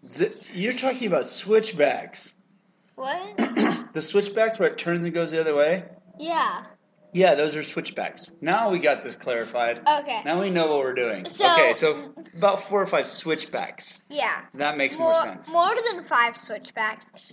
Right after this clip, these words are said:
Speaker 2: We find his, her w-, husband and kids. They have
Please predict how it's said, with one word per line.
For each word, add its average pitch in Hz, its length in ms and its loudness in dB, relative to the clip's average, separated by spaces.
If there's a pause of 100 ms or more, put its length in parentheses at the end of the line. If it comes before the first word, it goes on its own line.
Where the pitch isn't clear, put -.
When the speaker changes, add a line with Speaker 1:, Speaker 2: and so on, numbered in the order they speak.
(120)
Speaker 2:
We 339 140 -4
find 311 540 2 (680)
his, 302 500 2 (720)
her 359 180 0
w-, 311 220 -6 (680)
husband 403 680 0 (260)
and 285 560 0 (540)
kids. 220 680 -6 (320)
They 311 220 4
have 285 580 4